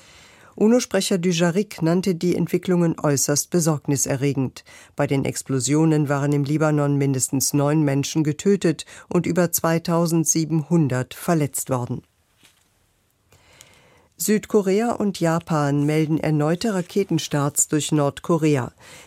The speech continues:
Mindestens zwei nicht näher identifizierte,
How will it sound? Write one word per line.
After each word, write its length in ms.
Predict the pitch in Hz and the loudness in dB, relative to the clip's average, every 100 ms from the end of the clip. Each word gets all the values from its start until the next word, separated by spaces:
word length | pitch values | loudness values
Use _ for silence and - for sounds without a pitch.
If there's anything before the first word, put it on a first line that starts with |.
| - | 0
Mindestens 640 | 180 190 - - 170 - | 2 4 4 2 0 0
zwei 580 | - 151 151 165 202 226 - | -2 0 0 2 0 -2 -2
nicht 340 | 190 220 - | -2 -2 -2
näher 380 | 180 180 165 - | 0 2 0 -2
identifizierte, 1160 | 156 160 151 143 143 - - 165 175 185 175 | 0 0 0 -4 -4 -4 -2 0 2 2 2